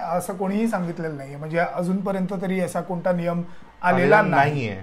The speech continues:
Speaker 2: तज्ज्ञांनी सुद्धा याबद्दल काहीच वाच्यता केलेली नाहीये. कृपया याच्यावर विश्वास ठेवू नका. गुरुवारी तुमचं लशीचं schedule आहे.
Speaker 1: तुम्ही
Speaker 2: करा
Speaker 1: डॉक्टरांना
Speaker 2: फॉलो.
Speaker 1: विचारा ना.
Speaker 2: डॉक्टरांना
Speaker 1: मी बेस्ट
Speaker 2: विचारा.
Speaker 1: आहे. हे, या सगळ्या गोष्टी आहेत ना, आपण डॉक्टरांना विचारून करूया, ते सगळ्यात best होईल.
Speaker 2: जे लस देतात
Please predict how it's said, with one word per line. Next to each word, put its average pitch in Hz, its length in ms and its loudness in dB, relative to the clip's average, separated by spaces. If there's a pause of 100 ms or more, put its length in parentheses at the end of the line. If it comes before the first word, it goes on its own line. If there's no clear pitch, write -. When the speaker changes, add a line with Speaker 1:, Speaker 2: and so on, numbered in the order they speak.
(200)
Speaker 2:
तज्ज्ञांनी 170 360 -2
सुद्धा 175 260 -2
याबद्दल 151 400 -2
काहीच 160 340 -2
वाच्यता 151 280 -2
केलेली 143 380 -2
नाहीये. 139 300 -4
कृपया 156 280 -2
याच्यावर 151 240 0
विश्वास 151 340 -4
ठेवू 156 140 -2
नका. 160 320 -6
गुरुवारी 139 300 -2
तुमचं 147 260 -6
लशीचं 139 360 -4
schedule 143 340 -2
आहे. 147 160 -4 (340)
Speaker 1:
तुम्ही 277 180 2
Speaker 2:
करा 240 160 10
Speaker 1:
डॉक्टरांना 294 340 8
Speaker 2:
फॉलो. 285 120 6
Speaker 1:
विचारा 262 360 6
ना. 180 80 0
Speaker 2:
डॉक्टरांना 214 400 4
Speaker 1:
मी 233 100 10
बेस्ट 294 180 6
Speaker 2:
विचारा. 226 180 2
Speaker 1:
आहे. 160 260 -2
हे, 180 140 -4
या 226 140 8
सगळ्या 240 460 6
गोष्टी 254 340 0
आहेत 220 140 0
ना, 180 180 2 (240)
आपण 254 220 6
डॉक्टरांना 247 460 6
विचारून 226 400 2
करूया, 214 260 0
ते 233 120 -4
सगळ्यात 180 280 0
best 143 300 -8
होईल. - 480 -12
Speaker 2:
जे 196 180 2
लस 214 220 0
देतात 214 240 2